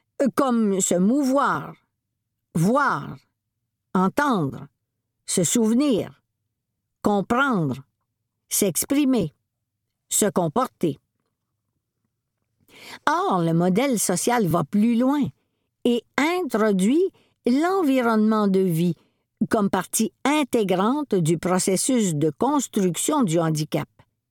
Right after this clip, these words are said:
Qualifié également de modèle sociopolitique, il a été développé par des universitaires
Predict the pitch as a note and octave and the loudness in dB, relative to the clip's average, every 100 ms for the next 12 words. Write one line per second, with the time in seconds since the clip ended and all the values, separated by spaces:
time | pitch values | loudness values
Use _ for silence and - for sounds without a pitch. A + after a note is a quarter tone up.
0 | _ _ _ _ _ _ _ A3 G#3 G3 | _ _ _ _ _ _ _ -2 0 0
1 | F3+ - G3+ G#3 F#3 G#3+ G3 F3+ F3 F3+ | 0 0 2 2 0 0 0 0 0 0
2 | A3+ B3+ - _ _ _ F#3 G#3 G3+ F3+ | 0 -2 -6 _ _ _ 0 0 0 0
3 | G#3 G#3 F#3 F3 D#3+ F3 G3+ F3+ G3 E3+ | 0 0 2 0 0 0 -2 0 -2 0
4 | E3+ F3 G3+ - D4+ - _ _ _ _ | 0 0 0 -2 -6 -8 _ _ _ _
5 | _ _ D4 D#4+ E4 B3 A3 F#3 E4 A#3+ | _ _ 0 0 0 0 0 0 2 2
6 | G#3+ E3 G3+ C#4 - E3+ D3+ D#3 D#3+ D#3 | 0 0 -2 -2 -2 -2 0 0 2 2
7 | F3+ E3+ D#3+ D#3 - A#3 C#4 D4+ G#3+ | 2 2 0 -2 -2 -2 0 0 -2